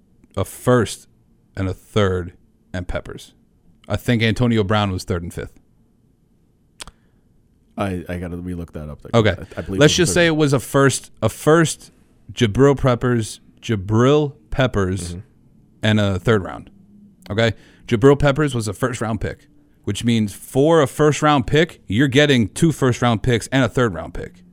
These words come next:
Speaker 2: Right.
Speaker 1: So, my question to you is,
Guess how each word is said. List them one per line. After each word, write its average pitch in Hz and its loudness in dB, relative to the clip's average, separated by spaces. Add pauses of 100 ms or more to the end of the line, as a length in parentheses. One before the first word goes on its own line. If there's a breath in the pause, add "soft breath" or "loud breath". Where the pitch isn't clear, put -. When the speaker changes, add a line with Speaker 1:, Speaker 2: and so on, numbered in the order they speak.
(960)
Speaker 2:
Right. 80 -12 (300)
Speaker 1:
So, 117 2 (560)
my 123 0
question 123 0
to 117 -6
you 135 0
is, 95 -8